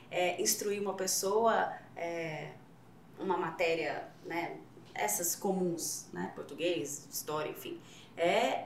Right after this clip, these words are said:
é algo pra sua vida, você tá cuidando da vida da pessoa. É uma responsabilidade muito grande. Eu, eu tava vendo com meu filho aquela série Cobra Kai,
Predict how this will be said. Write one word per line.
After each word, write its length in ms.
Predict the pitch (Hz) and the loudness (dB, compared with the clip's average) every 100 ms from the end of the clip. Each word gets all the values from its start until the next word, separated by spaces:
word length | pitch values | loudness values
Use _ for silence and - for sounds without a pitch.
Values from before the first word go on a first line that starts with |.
| - | -2
é 120 | 196 | 6
algo 220 | 202 240 - | 8 8 6
pra 140 | 277 | 4
sua 280 | 277 - - | 4 4 2
vida, 480 | 277 339 175 - - | 2 0 0 -4 -6
você 540 | 170 - 233 254 214 | -6 -4 0 0 0
tá 100 | 208 | -2
cuidando 560 | 208 233 185 196 262 277 | -4 -4 -2 -2 0 -2
da 140 | 277 | -2
vida 240 | 269 214 240 | -4 -4 -2
da 120 | 247 | -2
pessoa. 640 | - - - - - 190 - - - | 0 0 2 4 2 0 -6 -16 -6
É 80 | 170 | 0
uma 140 | 196 | 2
responsabilidade 760 | 220 226 247 240 202 185 214 220 | 2 2 0 0 0 2 2 2
muito 220 | 175 170 | 0 -2
grande. 400 | 151 139 135 - - - - | -6 -10 -10 -12 -14 -10 0
Eu, 360 | 175 208 220 - | 6 8 8 6
eu 120 | 175 | 6
tava 240 | 196 214 | 6 6
vendo 220 | 196 196 190 | 4 2 0
com 100 | 190 | 0
meu 160 | 185 | 0
filho 320 | - 208 220 | 0 -2 -2
aquela 260 | 185 185 170 | -2 0 0
série 540 | - 170 165 170 160 | 0 -2 -2 -2 -4
Cobra 260 | - 165 165 | -2 0 0
Kai, 420 | - 190 196 190 | 4 6 6 0